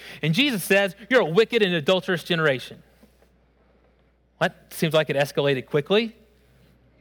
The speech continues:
What's going on here? Why does, why does Jesus react like that? Well, he, here's what he's doing throughout the passage. He is connecting Jonah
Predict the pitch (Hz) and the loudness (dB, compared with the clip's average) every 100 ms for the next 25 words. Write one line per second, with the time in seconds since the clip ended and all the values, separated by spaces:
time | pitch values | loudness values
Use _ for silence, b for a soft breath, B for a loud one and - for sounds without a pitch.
0 | _ _ _ _ _ _ _ _ _ _ | _ _ _ _ _ _ _ _ _ _
1 | _ _ _ _ - 285 - 233 262 311 | _ _ _ _ -6 -4 0 2 2 0
2 | 151 170 220 - 175 233 196 220 233 226 | 0 0 0 -6 -4 -2 -2 -2 -2 0
3 | 190 220 254 160 135 131 143 254 208 202 | 2 2 0 -4 -2 -2 2 4 2 0
4 | B B 277 - 277 302 294 240 220 233 | B B -4 2 0 2 0 0 2 2
5 | 208 208 202 185 170 147 120 113 - - | 4 2 0 0 0 0 -10 -18 -20 -20
6 | B B B B B - 226 - 220 277 | B B B B B 0 0 2 2 2
7 | 294 233 143 170 247 226 175 220 | 2 -2 0 2 2 2 2 0